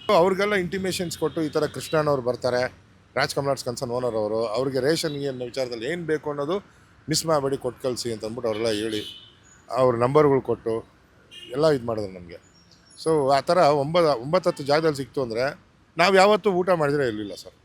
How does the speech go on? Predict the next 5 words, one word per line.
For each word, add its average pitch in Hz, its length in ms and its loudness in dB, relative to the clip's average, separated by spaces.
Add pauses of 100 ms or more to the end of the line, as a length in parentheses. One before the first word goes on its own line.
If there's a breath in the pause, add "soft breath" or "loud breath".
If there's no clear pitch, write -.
(400)
ಕೊರೋನಾ 127 180 -4
ವೈರಸ್ 107 240 -6
ಟೈಮಲ್ಲಿ. 87 320 -14 (440)
ಅಷ್ಟ್ಕೊಂಡಿದ್ದಂತೂ 120 720 -4
ಇಲ್ಲ. 98 120 -6